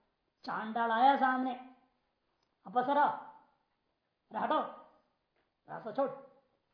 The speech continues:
ऐसा बोल दिया। ये क्या था? ये उपाधि दृष्टि से,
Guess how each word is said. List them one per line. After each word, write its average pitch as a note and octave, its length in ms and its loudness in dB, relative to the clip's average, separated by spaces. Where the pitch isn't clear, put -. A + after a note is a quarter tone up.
ऐसा G#3 200 -8
बोल G3+ 200 -10
दिया। D3 200 -18
ये F3+ 80 -14
क्या C#4+ 220 2
था? C4 80 4
ये C3 440 -6
उपाधि A#3 360 -2
दृष्टि G3 220 -16
से, - 300 -20